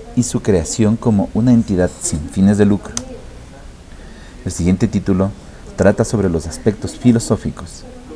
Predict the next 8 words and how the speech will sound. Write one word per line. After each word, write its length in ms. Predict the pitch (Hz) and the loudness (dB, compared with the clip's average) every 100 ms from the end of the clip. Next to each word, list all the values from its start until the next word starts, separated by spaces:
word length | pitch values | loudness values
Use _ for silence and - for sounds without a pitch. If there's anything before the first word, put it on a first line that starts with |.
| - - - - | -18 -18 -18 -4
Aquí 340 | 98 - 90 78 - - | -4 0 0 0 -8 -2
vamos 260 | 101 110 107 | 2 4 6
a 60 | |
encontrar 420 | 101 98 90 73 71 | 4 2 0 0 0
la 140 | 65 | 2
misión, 500 | 73 - 95 101 113 - - - - - | 0 2 4 4 2 -6 -18 -18 -10 0
la 120 | 90 | 2
visión 460 | 107 - 92 82 | 2 4 4 4